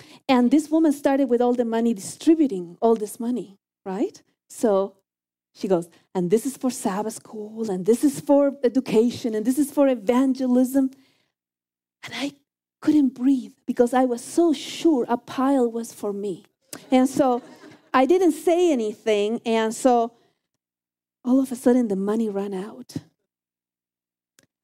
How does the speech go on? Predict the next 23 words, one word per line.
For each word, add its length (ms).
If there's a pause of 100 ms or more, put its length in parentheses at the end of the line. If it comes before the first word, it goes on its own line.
(160)
And 180 (180)
I 280
became 440
desperate, 760 (420)
you 80
know, 120
because 280
there 100
is 140
a 60
time 440
when 160
a 80
woman 440
has 240
to 80
do 120
what 220
a 100
woman 460
has 300
to 100
do. 160